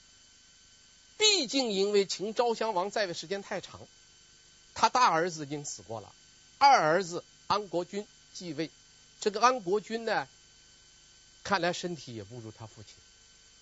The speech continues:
这个虽然继位了，也已经被他父亲熬得差不多了，也快到那个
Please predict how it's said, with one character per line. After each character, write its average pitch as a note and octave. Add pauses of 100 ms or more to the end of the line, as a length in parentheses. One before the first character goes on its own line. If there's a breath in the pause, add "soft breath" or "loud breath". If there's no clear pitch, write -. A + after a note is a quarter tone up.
(880)
这 E3+
个 E3+
虽 C4
然 G#3+
继 G#3
位 F3
了， A#2+
也 C#3+
已 C#3
经 C#3+
被 C#3+
他 C3+
父 C#3+
亲 G#2+ (160)
熬 A2+
得 B2
差 B2+
不 F#2+
多 G2+
了， F#2+ (720)
也 A2
快 D3
到 C#3
那 A2
个 G2+